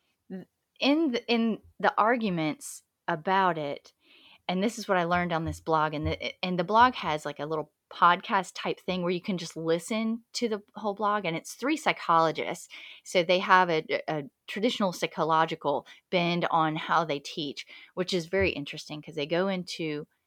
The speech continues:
a lot more in-depth science about how we function and process and respond. And so they talk about the defensive mode, and I learned on there that the moment you get defensive,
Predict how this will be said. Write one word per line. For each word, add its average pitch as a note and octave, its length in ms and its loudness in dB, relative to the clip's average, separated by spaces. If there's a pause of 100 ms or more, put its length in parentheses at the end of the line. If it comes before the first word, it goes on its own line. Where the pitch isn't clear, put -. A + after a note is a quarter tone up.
(480)
a D#3+ 160 0
lot D#3+ 240 10
more D#3+ 220 0
in-depth D3 640 -2
science D3+ 500 -6
about D3+ 240 -4
how D3+ 220 -4
we D3+ 120 -6
function D3 480 -6
and D3 160 -6
process D3+ 540 -8
and D3 300 -6
respond. D3+ 500 -4 (640)
And F3 480 -2 (180)
so G3+ 200 -2
they F#3 120 4
talk B3+ 300 8
about G3+ 320 2
the F3 80 0
defensive E3 560 -4
mode, F#3 420 0
and E3 140 -2
I D#3 80 -2
learned A3 260 2
on B3 140 2
there E3+ 240 -2
that D#3+ 220 0 (160)
the F#3+ 160 -4
moment C4 520 -2
you A3 260 -4
get F3+ 380 -2
defensive, G3 880 -2